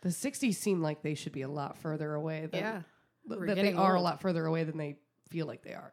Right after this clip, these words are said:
Speaker 1: Anyway.
Speaker 2: We're getting old.
Speaker 1: Yeah, we're getting old.
Speaker 2: <laughs>
Speaker 1: Everything's bad. Anyway.
Speaker 2: Okay. So, inflation.
Speaker 1: They were rich.
Speaker 2: Yes.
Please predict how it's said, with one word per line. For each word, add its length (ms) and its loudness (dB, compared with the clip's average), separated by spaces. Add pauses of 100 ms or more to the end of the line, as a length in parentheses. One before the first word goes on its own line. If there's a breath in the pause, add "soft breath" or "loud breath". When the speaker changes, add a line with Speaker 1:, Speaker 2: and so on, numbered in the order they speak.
Speaker 1:
Anyway. 360 0
Speaker 2:
We're 100 -12
getting 220 -4
old. 200 -6 (500 loud breath)
Speaker 1:
Yeah, 140 6
we're 200 6
getting 320 2
old. 240 6
Speaker 2:
<laughs> 40 -2
Speaker 1:
Everything's 460 6
bad. 400 6 (100)
Anyway. 340 8
Speaker 2:
Okay. 320 6 (380 loud breath)
So, 380 8 (680 loud breath)
inflation. 800 4
Speaker 1:
They 100 4
were 160 0
rich. 640 -2 (760)
Speaker 2:
Yes. 440 0